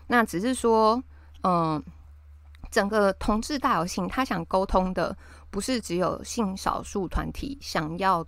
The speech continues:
的被理解跟尊重。那有的人会利用这次游行的机会，就是把自己想要主张的东西，然后想要诉求的东西，也在这次的游行里面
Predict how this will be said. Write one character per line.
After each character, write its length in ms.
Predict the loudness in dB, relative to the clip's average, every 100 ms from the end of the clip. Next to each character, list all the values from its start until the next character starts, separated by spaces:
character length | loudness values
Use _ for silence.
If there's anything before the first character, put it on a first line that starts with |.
| -2
的 240 | -4 -4 -10 -20 -8
被 120 | -2 -2
理 140 | -2
解 160 | -4 -4
跟 200 | -2 -2
尊 220 | -4 -2
重。 220 | 0 -2 0
那 220 | 0 2
有 160 | 2 2
的 140 | 2
人 220 | 2 2
会 160 | 2 0
利 200 | 2 2
用 240 | 4 2 -2 -10 -14
这 180 | 0 0
次 240 | 2 -2 0
游 160 | 0
行 180 | 0 -2
的 120 | -2
机 260 | -4 -6 -4
会， 220 | -2 -2
就 140 | -2
是 200 | -2 -2 -4 -12 0
把 160 | 4 4
自 160 | 2
己 160 | -4 -4
想 200 | -4 -4
要 160 | -2 -2
主 240 | -2 -6
张 200 | 0 0
的 120 | 0 -2
东 260 | -2 -2
西， 400 | -4 -6 -4 -6
然 140 | -4 -4
后 300 | 0 0 0 -8 -20 -12
想 180 | -2 2
要 160 | 2
诉 320 | 0 -2 -2 -2
求 220 | -2 -2
的 100 | -2
东 180 | -2 -2
西， 280 | -4 -6 -4
也 180 | -4
在 220 | -2 -2 -2
这 160 | -4
次 180 | -6 -4
的 120 | -4
游 120 | -2
行 220 | -4 -6 -6
里 80 |
面 320 | -6 -4 -6